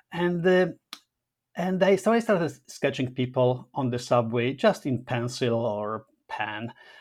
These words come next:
uh, in a small notebook. And then I realized that, uh,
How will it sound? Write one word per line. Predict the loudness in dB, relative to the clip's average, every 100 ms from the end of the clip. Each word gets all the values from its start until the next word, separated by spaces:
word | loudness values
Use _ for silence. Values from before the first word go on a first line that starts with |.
| -4
uh, | -2 -2 0
in | -2
a |
small | -2 0 2 2 2 -2 -6
notebook. | -4 -2 -2 -4 -6 -10 -10 -20 -20 -20 -20 _
And | -8 -6 0
then | 2
I | 2 2
realized | 2 2 2 2 0 4
that, | 2 4
uh, | 0